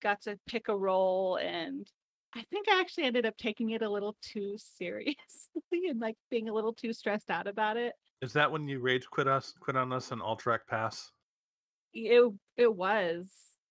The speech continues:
Speaker 1: Th-, I was trying to, like, practice really s-, like, seriously my, my off laners, and then, uh, certain people we were playing with were, like, doing their own thing. <laughs> And, you know, it just wasn't fun a-, a-,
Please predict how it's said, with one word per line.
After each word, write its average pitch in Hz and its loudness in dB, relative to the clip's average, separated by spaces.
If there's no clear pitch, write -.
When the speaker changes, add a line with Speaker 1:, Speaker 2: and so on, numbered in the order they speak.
Speaker 1:
Th-, 202 -10
I 208 4
was 208 0
trying 208 4
to, 208 -6
like, 180 0
practice - 0
really 208 2
s-, - -4
like, - -12
seriously 202 -4
my, 196 -6
my 196 -4
off 196 -2
laners, - -8
and 202 -6
then, 214 -4
uh, 165 -8
certain - -4
people 196 -6
we 190 -4
were 185 -4
playing 185 -6
with 214 -6
were, 190 -6
like, - -14
doing 185 -2
their 190 -2
own 202 0
thing. 214 -4
<laughs> - -20
And, 294 0
you 403 -2
know, 403 2
it 392 0
just 381 -4
wasn't 226 2
fun 180 -2
a-, 190 -12
a-, 185 -8